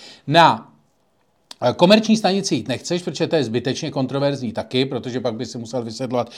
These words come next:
proč Leninova, proč je to Prima, něco takovýho.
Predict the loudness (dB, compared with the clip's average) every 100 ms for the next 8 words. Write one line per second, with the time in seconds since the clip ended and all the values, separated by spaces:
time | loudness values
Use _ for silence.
0 | -10 -6 -4 -4 -4 -2 -2 -4 -8 -8
1 | -10 -10 -6 -4 -4 -6 -8 -12 -12 -12
2 | -12 -8 -8 -8